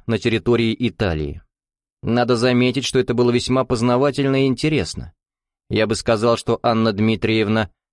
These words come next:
заморалась дальше некуда, и ей придется отвечать за содеянное.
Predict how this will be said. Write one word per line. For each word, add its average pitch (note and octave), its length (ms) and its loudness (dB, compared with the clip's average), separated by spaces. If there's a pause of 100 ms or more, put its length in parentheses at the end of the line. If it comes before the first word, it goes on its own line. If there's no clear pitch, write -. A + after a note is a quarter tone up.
(100)
заморалась A#2 680 2
дальше A#2 520 0
некуда, A2+ 580 0 (420)
и A2+ 80 0
ей B2+ 180 2
придется B2 480 0
отвечать A#2 640 0
за A2 100 -4
содеянное. G2 880 -2